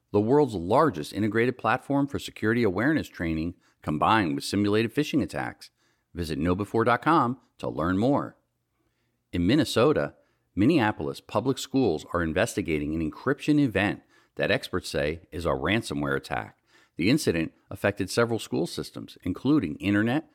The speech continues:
phones, cameras, badge access, and building alarms. Authorities say that many of the affected systems should be restored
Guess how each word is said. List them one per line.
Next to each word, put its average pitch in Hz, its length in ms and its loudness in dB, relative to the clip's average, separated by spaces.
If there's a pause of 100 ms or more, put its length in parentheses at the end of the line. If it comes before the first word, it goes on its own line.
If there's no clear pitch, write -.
phones, 120 500 0 (200)
cameras, 117 540 -2 (340)
badge 113 320 0
access, 82 560 -4
and 95 160 -2
building 90 300 0
alarms. 101 520 0 (280)
Authorities 123 520 0
say 76 300 -4 (300)
that 85 160 0
many 104 340 4
of 82 60 0
the 76 80 -2
affected 117 420 -2
systems - 540 -6
should 92 200 -6
be 87 120 -2
restored 78 640 -2